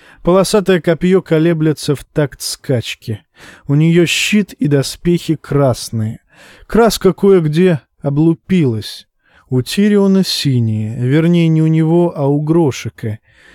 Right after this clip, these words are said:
Тирион тут ни при чем. Он пришпорил пятками Милку под крики и свист моряков. Непонятно, подбадривают они его или насмехаются. И зачем только он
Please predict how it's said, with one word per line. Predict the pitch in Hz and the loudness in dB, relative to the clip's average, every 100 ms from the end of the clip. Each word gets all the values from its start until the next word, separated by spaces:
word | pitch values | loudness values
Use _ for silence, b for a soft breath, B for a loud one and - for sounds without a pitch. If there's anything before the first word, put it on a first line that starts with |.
| b _ | b _
Тирион | - 175 170 156 151 143 123 - - | -2 2 2 2 2 0 -2 -8 -4
тут | 135 120 | -4 -2
ни | 131 123 | -2 -2
при | - 127 | -2 -2
чем. | 120 - 117 104 110 _ _ _ _ _ _ _ _ - B B B | -2 -4 -4 -4 -8 _ _ _ _ _ _ _ _ -20 B B B
Он | 143 143 | -2 0
пришпорил | 160 165 - 220 190 143 | 2 0 0 2 2 0
пятками | - 143 139 - 131 120 | 0 0 0 -4 -2 0
Милку | 120 147 151 - 135 | 0 0 -2 -4 -6
под | 127 - | -4 -6
крики | - 165 160 - | -2 -2 -2 -4
и | 127 | -4
свист | - 127 139 - - | -4 -4 -4 -4 -2
моряков. | 131 135 139 - 117 107 - - | -2 0 -2 -6 -8 -8 -10 -4
Непонятно, | 160 185 165 127 117 117 113 | 0 2 2 0 -2 -6 -4
подбадривают | 127 117 127 202 190 196 190 175 | -4 -2 0 2 2 0 0 0
они | 160 160 160 | 0 2 2
его | 147 135 143 143 | 0 0 0 0
или | 156 165 | 0 0
насмехаются. | 165 151 - 160 - 127 110 104 - - | 0 -2 -2 -2 -2 -4 -4 -6 -8 -2
И | 147 | 0
зачем | 170 - 220 185 | 2 2 0 2
только | 196 170 | 0 2
он | 196 175 | 2 0